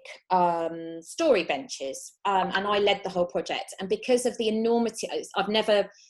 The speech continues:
led anything as enormous as that before, and, uh,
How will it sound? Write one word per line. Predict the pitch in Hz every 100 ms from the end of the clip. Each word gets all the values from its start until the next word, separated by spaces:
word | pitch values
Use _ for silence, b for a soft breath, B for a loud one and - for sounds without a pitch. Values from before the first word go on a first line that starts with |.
| -
led | 185 190 190
anything | 180 175 180 170
as | 170
enormous | 175 170 165 160
as | 156
that | 160 -
before, | 165 - 151 147 165 175
and, | 170 170 175 175
uh, | 165 165